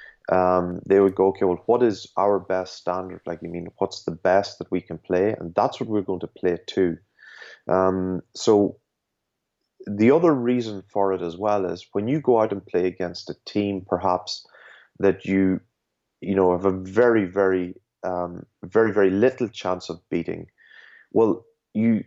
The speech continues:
have to judge yourself not on the opponent, but did I play to the best of my ability? Forget about the scoreboard for a second, because if I don't play to the best of my ability, I'm definitely not going to beat the opponent. For, you know, you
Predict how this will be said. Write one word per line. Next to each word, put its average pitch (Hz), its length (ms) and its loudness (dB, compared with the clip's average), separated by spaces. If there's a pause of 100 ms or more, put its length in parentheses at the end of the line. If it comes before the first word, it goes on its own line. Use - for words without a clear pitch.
(140)
have 156 280 -2
to 135 80 0
judge 107 400 -2
yourself 92 460 -2 (240)
not 107 240 0
on 104 360 -2 (320)
the 98 120 -2
opponent, 92 640 -2
but - 260 -6
did 117 160 2
I 117 120 4
play 101 280 -4
to 95 100 -6
the 85 100 -8
best 87 340 -4
of 85 140 -12
my 90 260 -2
ability? 85 580 -4 (520)
Forget 117 200 2
about 127 160 0
the - 60 -2
scoreboard 95 480 -2
for 90 120 -12
a 85 40 -12
second, 85 420 -6 (340)
because 104 160 2
if 104 80 2
I 107 60 6
don't 165 260 2
play 151 140 4
to 110 120 -6
the 95 80 -4
best 95 280 -2
of 87 80 -8
my 85 220 0
ability, 117 520 2
I'm 90 220 -4
definitely 98 360 0
not 85 200 -8
going 85 120 -8
to 80 60 -14
beat 85 200 -8
the - 60 -6
opponent. 82 480 -4
For, 87 160 -2 (120)
you 92 160 0
know, 85 220 -2 (540)
you 107 460 2